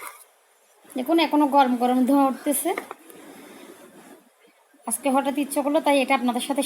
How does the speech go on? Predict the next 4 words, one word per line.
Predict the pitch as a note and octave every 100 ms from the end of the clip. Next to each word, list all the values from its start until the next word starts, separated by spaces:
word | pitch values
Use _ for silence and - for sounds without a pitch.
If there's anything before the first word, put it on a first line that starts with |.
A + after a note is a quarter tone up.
| -
শেয়ার | C#4 B3+ -
করলাম। | G#3 G3+ G3+ - - - - - _ _ _ - - - - - - - -
কেমন | B3+ B3+ C4
হয়েছে | C#4+